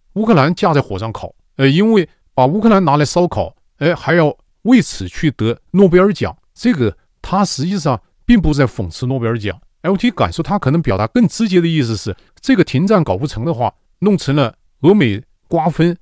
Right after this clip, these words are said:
乌克兰的话，那川普啊，这个诺贝尔奖的梦啊，可能就完全破碎了。所以这是一个很有意思的一种预见，或者是一种警告。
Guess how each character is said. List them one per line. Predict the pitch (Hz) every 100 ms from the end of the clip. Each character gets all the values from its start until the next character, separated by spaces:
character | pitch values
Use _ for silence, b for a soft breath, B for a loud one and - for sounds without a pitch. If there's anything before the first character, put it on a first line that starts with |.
| _ _
乌 | 165 185
克 | 175
兰 | 185
的 | 170
话， | 117 95 -
那 | 175 190 151 110 _ _
川 | - - 208
普 | -
啊， | 98 85 _ _
这 | -
个 | 170 165
诺 | 196
贝 | 202
尔 | 226
奖 | - 95
的 | 101
梦 | 175 226
啊， | 113 85
可 | - 113 98
能 | 101
就 | 135 131
完 | 98 92 175
全 | 120 98
破 | - 98
碎 | 113
了。 | 90 - _ _
所 | -
以 | 147
这 | 254
是 | 214
一 | 151
个 | 135
很 | 165
有 | 208 120
意 | 165
思 | 190 135
的 | 117
一 | 135
种 | 123 95 - _ _
预 | 185 220 131
见， | 143 110
或 | -
者 | 127
是 | 104 131
一 |
种 | 117 117
警 | 95 82
告。 | - 117